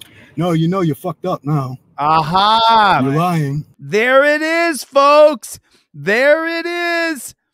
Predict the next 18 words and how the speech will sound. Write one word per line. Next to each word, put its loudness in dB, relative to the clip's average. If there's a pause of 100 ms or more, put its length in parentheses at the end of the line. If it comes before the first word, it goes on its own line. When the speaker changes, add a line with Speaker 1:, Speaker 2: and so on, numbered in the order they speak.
(380)
Speaker 2:
There -2
it -6
is. -2 (500)
If -4
this -4
pig -2 (200)
had -4
a -6
legitimate -6
reason -4 (220)
to -4
stop -4
Press -4
with -8
Rancor, -4 (300)
he -12
wouldn't -14
say, -2